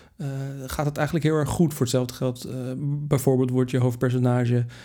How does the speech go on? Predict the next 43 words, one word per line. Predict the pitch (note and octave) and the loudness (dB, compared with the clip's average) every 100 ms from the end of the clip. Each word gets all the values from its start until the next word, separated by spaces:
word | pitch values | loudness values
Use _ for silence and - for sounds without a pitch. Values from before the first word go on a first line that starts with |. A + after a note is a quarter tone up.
| - - _ | -20 -20 _
eh, | B2+ A#2 A#2 B2 | 0 0 0 0
erop | C3+ B2 | -2 0
uitgestuurd | C#3+ C#3+ - - D3+ D3+ | -2 -2 -4 2 2 2
in | C3+ A2+ | 2 2
een | A2 | 2
oorlog | A#2+ C#3 C#3+ C#3+ C#3+ | 2 2 4 2 0
of | C#3 | -2
iets | C3 | -2
dergelijks. | C#3+ C#3 C3+ D3 D3 D3 - | 0 -2 -2 -2 -4 -6 -12
Eh, | - C3 C3 B2 | -8 -6 -6 -8
het | A2+ | -6
zou | D#3 C#3+ | -2 0
zomaar | D#3 D#3 D3 | 2 0 2
kunnen | C#3+ C#3+ C#3 | 2 2 2
dat | C#3 C3+ | 0 -2
het | C#3 - | -6 -4
in | C3 | -2
het | C3 | 0
begin | C#3 - F#3 | 0 2 2
gewoon | F3+ D#3 | 2 0
best | F#3+ F3+ | 0 0
goed | - A3 | 0 0
gaat | - A3 G3+ D#3+ | 0 -2 -2 0
en, | C#3 C3 - - - - | 2 0 -4 -18 -20 -4
en | C#3 B2+ | -2 2
tegen | D3+ D3+ D3+ | 2 2 0
alle | D3+ | -2
verwachtingen | D3 C#3 C#3+ D3 C#3+ D3 | -2 0 0 0 0 2
in | D3 C#3+ D3 D3 - - | 2 2 2 -2 -18 0
toch | F3 - | 2 4
niet | D#3+ | 4
zo | D3+ D3 D3 | 4 0 0
erg | D#3 D#3+ D#3+ - | 0 0 0 -2
is | D3+ D#3 | -2 -2
als | C#3+ | 0
dat | D3+ D3 | 0 2
hij | D3 | 0
in | |
eerste | D3 C#3 - | 2 0 0
instantie | C3+ - D3 C#3+ C#3 | 0 2 0 2 -2
had | C#3 | -2
gedacht. | - A2+ A#2+ - - - _ - - - - - _ _ | -2 2 4 2 -10 -18 _ -20 -20 -20 -20 -20 _ _
Ehm, | - C#3+ C#3 C#3 C#3 C#3 C#3 C#3 C#3 | 0 2 2 2 2 2 2 2 0